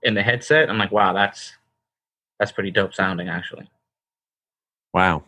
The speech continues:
Speaker 2: Okay.
Speaker 1: Yeah.
Speaker 2: So before we launch into a, a plethora of comments from the
Speaker 1: Well, before we, just before we do that,
Speaker 2: Okay, there's
Speaker 1: I
Speaker 2: more.
Speaker 1: put in,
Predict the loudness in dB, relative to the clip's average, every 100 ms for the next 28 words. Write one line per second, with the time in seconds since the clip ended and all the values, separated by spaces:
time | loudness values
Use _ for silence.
0 | -6 -6 0 2 2 0 -6 _ 0 2
1 | 2 0 -18 -20 -20 _ _ _ _ _
2 | _ -2 2 6 6 6 4 4 2 4
3 | 4 4 4 6 6 4 0 -10 _ _
4 | _ _ _ -10 -10 -18 -20 -12 -8 -2
5 | 0 2 4 4 4 2 0 2 2 2
6 | 0 0 0 0 0 2 4 4 4 2
7 | 2 2 4 2 -4 -6 -4 -4 -4 -6
8 | -4 -2 -2 -6 _ _ -6 -2 2 0
9 | 0 _ 0 4 4 6 4 2 0